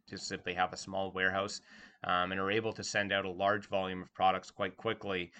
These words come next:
And there's still a vast majority of demand for accessories products all throughout the U S and Canada and globally.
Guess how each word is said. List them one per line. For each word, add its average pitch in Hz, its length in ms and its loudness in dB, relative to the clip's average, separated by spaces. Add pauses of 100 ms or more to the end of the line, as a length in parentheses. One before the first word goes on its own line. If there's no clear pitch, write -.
(160)
And 98 100 -4
there's 98 140 -2
still 113 240 -2
a 107 60 0
vast 95 580 6
majority 95 500 -4
of 85 120 -8
demand 92 480 0
for 95 380 -6
accessories 95 500 -6
products 104 400 4
all 98 140 -2
throughout 98 260 -8
the 87 80 -12
U 87 180 -6
S 98 260 0
and 92 220 -4
Canada 98 500 -2
and 110 220 -2
globally. 95 520 -4